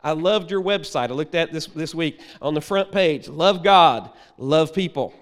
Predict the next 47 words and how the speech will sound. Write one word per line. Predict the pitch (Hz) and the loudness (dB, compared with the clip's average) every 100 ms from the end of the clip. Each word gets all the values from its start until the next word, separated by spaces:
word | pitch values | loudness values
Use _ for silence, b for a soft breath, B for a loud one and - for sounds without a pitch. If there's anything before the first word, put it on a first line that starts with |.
| b b b b | b b b b
You | 165 | -2
know, | 190 | 0
we | 190 220 | 0 2
know | 220 233 | 4 4
the | 208 | 2
Ten | 220 190 | -2 -4
Commandments. | 185 185 175 143 - | -4 -2 -2 -2 -4
There | 185 185 | -2 -2
are | |
prob-, | - 208 190 | -2 -4 -2
there | 196 196 | -4 -2
are | 202 | 0
over | 196 190 185 123 - | -2 -2 -6 -6 -8
estimates | 151 208 202 196 | -6 -4 -6 -8
between | 185 185 190 156 | -8 -10 -8 -8
six | - 233 - | -8 -10 -8
hundred | 214 214 208 208 B B | -8 -4 -4 -6 B B
and | 160 | -4
a | 165 | -4
thousand | - 185 226 196 190 | -2 0 2 0 -4
commandments | 180 185 185 196 190 180 | -4 0 2 4 2 -2
in | 175 156 | -4 -6
Scripture. | - 196 - 160 127 B B 180 | -2 -2 -2 -6 -6 B B -2
But | 165 | -2
it, | 160 | 0
all | 185 196 214 226 208 | 2 6 8 8 4
the, | 208 208 | 2 2
all | 185 214 247 | 4 4 6
those | 240 233 | 6 4
commandments | - 214 208 196 190 180 | 2 -2 2 2 2 -2
hang | 214 208 | -2 2
on | 190 180 | 2 2
these | 175 220 208 | 2 0 -4
two. | - 214 151 B B - | -4 -2 -2 B B -6
Love | 151 170 247 220 | 4 6 6 4
the | |
Lord | 254 233 226 | 4 6 6
your | 214 | 4
God | 214 180 160 156 | 2 6 6 4
with | 147 | -2
all | 151 190 262 | 2 4 4
your | 254 220 | 4 2
heart, | 196 196 185 | 4 4 2
with | 160 151 | -4 2
all | 196 254 | 4 4
your | 247 | 2
soul, | 220 208 190 180 | -2 0 0 0